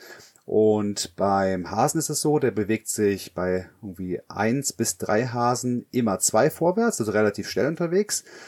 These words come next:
Ähm, aber wenn er, wenn's vier Hasen sind und der Hase ist Erster, dann ist er so überheblich und macht eine Pause, schläft sich, schläft sich liegen und bleibt stehen und macht gar nichts.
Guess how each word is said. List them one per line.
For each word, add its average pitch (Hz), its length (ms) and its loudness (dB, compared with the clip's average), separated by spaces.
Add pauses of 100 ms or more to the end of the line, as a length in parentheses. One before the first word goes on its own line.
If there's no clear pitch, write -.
(280)
Ähm, 110 380 0
aber 117 280 2
wenn 107 160 2
er, 104 320 0 (440)
wenn's - 200 -4
vier 196 240 2
Hasen 98 300 0
sind 117 240 0
und 104 120 -2
der 98 120 0
Hase 101 180 4
ist - 80 -6
Erster, 139 640 2 (240)
dann 101 160 -4
ist 104 100 -2
er 104 140 4
so 110 260 2 (120)
überheblich 107 680 0
und 107 60 -2
macht 104 180 0
eine 110 80 -2
Pause, 110 320 0
schläft - 320 0
sich, 107 160 -8
schläft 113 200 0
sich 110 140 -4
liegen 123 220 -4
und 110 40 0
bleibt 107 200 0
stehen 82 280 0
und 82 60 -6
macht - 160 -6
gar 90 180 2
nichts. - 280 -6